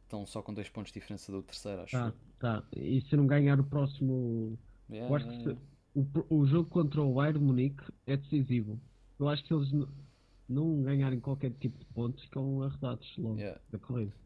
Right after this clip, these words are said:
Speaker 1: E ainda tem o jogo contra o Salzburgo em casa. Do Salzburgo.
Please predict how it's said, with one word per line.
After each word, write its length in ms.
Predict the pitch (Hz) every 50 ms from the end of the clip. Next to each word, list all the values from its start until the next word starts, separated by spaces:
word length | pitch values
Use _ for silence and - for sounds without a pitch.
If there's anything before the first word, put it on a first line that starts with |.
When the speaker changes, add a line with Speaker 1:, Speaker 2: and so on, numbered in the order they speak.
| - - _ _ _ _ _ _ _ _ - _ - - _
Speaker 1:
E 60 | - 113
ainda 200 | 107 117 120 113
tem 180 | - 123 117
o 60 | 117
jogo 220 | 113 104 123 127 123
contra 260 | - 139 127 120 131
o 40 | 135
Salzburgo 480 | - - 143 135 120 110 - 135 127 131
em 100 | 147 147
casa. 340 | 139 - 123 120 110 110 - - - - _ _ _ _ _ _ _ _ _
Do 160 | - 104 104 104
Salzburgo. 520 | - - 113 113 117 110 120 120 113 107